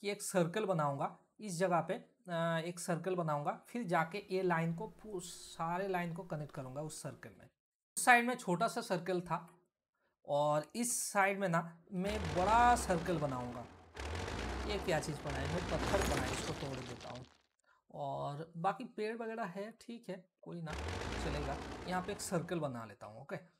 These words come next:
यहाँ पे एक छोटा सा circle बन गया metro line का।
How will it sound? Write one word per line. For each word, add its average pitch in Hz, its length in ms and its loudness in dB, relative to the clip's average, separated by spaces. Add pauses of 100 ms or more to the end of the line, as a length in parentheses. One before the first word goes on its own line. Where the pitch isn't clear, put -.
(140)
यहाँ 202 200 2
पे 214 140 -2
एक - 120 -6
छोटा 175 240 -4
सा 190 120 -4
circle 180 380 -4
बन 147 240 -6
गया 147 160 -6
metro 139 320 -8
line 117 300 -12
का। 143 160 -12